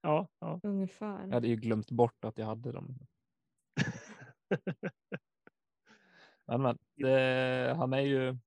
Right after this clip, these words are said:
Speaker 3: på nivån han är på av en anledning, så det är väl inte, kanske inte helt dumt i,
Speaker 1: Nej.
Speaker 3: i det tankesättet som han har också.
Speaker 2: Nej. En annan är ju så här, bara, behöver jag verkligen ha den här disken?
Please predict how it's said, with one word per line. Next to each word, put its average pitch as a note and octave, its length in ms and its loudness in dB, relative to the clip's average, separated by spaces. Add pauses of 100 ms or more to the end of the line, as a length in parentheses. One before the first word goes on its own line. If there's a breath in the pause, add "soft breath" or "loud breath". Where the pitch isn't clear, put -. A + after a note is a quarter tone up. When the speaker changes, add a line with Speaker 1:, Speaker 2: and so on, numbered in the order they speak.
(500)
Speaker 3:
på B2+ 260 4
nivån B2 420 2
han A2+ 120 2
är C3 120 -2
på - 200 -6
av A2+ 80 -2
en A#2 80 0
anledning, A#2+ 460 -4
så - 140 -16
det A#2+ 80 -4
är A#2+ 40 -6
väl C3+ 140 -8
inte, B2 520 -4 (1600 soft breath)
kanske D3 220 4
inte C3 140 2
helt C#3+ 260 4
dumt C3 240 2 (760)
i, B2 300 -6
Speaker 1:
Nej. C#3+ 360 -6 (200)
Speaker 3:
i C3+ 80 -12
det B2+ 240 0
tankesättet A#2+ 580 -2
som A#2+ 120 -4
han A2+ 120 0
har B2 200 -6
också. - 360 -14 (360)
Speaker 2:
Nej. G#3+ 380 -12 (240)
En G3+ 180 4
annan F#3 240 6
är G#3+ 100 6
ju F#3 80 6
så F3 100 2
här, D#3+ 160 6
bara, D3+ 200 0
behöver D#3 640 0
jag F3 80 4
verkligen D#3+ 460 0
ha G3 360 2
den F3+ 160 2
här D3+ 120 -6
disken? D#3+ 540 -10